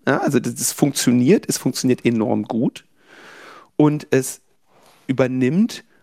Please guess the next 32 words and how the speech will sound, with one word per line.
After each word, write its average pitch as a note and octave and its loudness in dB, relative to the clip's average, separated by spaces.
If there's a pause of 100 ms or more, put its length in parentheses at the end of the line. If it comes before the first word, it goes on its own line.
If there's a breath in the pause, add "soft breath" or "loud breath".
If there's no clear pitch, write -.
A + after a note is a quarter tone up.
aber C#3 0
unser C3+ 2 (300)
Denken D3 0 (100)
und A#2+ -2
unser B2 -2
Handeln. C3+ -2 (340 loud breath)
Und A#2+ -2
diese C3 2
Aufmerksamkeit, C3 -2
die A#2 -2
wir A#2 4
diesen A2+ 0
Systemen A#2+ 0
widmen, F#3+ 0 (480 loud breath)
die C3+ 0
wird C3+ 0
einfach - -4
nur C3 -2
verkauft - -4
an D3+ -4
andere. F3+ -2
<laughs> B2+ -4
Ja? D#3+ -2 (400 loud breath)
Also C#3+ 0
es D3 -4
ist D#3+ 0
ein, D#3 0 (320 loud breath)
ein C#3 -2
wirklich D#3+ -2
ein, C3+ 0
ein C#3+ -6
absolut - -2